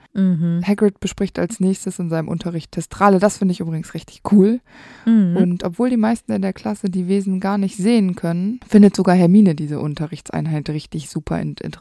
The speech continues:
Speaker 2: und interessant. Ein richtig gutes Lob für den Unterricht. Das heißt, er hat ja doch irgendwie eine Entwicklung durchgemacht. Und es hilft aber alles nichts. Auch wenn Hermine den Lehrplan von Hagrid irgendwie so mit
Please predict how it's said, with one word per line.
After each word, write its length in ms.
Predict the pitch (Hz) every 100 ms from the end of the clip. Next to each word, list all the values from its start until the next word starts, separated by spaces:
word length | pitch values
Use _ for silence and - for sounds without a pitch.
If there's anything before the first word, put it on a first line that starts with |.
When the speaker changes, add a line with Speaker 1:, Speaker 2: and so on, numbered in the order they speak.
| -
Speaker 2:
und 180 | 160 147
interessant. 760 | 156 165 151 170 160 160 214 - - _
Ein 200 | 190 175
richtig 360 | 180 208 240 -
gutes 300 | 214 202 -
Lob 280 | 190 151 -
für 120 | -
den 160 | 156 147
Unterricht. 460 | 151 160 160 -
Das 120 | 165 175
heißt, 200 | 180 190
er 60 |
hat 100 | 196
ja 80 | 202
doch 220 | 190 -
irgendwie 280 | 147 139 156
eine 140 | 147
Entwicklung 520 | 151 151 156 - 160 156
durchgemacht. 680 | 165 - 170 196 254 - _ _
Und 240 | 185 170
es 140 | 170 -
hilft 280 | 226 226 185
aber 220 | 165 -
alles 260 | 247 240
nichts. 380 | 240 240 - - _ - _ _ _ -
Auch 320 | 190 196 -
wenn 180 | 190 180
Hermine 380 | 190 180 185 180
den 220 | 170 170
Lehrplan 500 | 170 190 - 190 180
von 180 | - 180
Hagrid 320 | 185 180 175
irgendwie 360 | - 175 180 175
so 180 | 180 180
mit 260 | 175 -